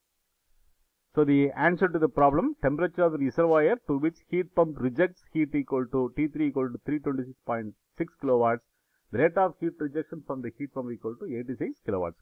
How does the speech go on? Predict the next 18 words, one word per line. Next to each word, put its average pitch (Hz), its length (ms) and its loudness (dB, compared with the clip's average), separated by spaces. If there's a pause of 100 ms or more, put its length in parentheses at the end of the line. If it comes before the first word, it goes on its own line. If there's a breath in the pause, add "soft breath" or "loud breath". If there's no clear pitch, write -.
Q 156 220 -2
three 156 160 0
equal 135 200 -2
to 127 80 -6
eighty-six 131 380 -4
kilowatts 127 460 -2
and 107 160 -10
T 123 80 -4
three 127 220 -6
equal 107 200 -4
to - 220 -6
three 143 120 0
twenty-six 120 520 -8
point 101 260 -6
six 233 140 -6 (180)
kilo, - 220 -4 (360)
Kelvin. 117 280 -2 (2250)
And 156 180 -2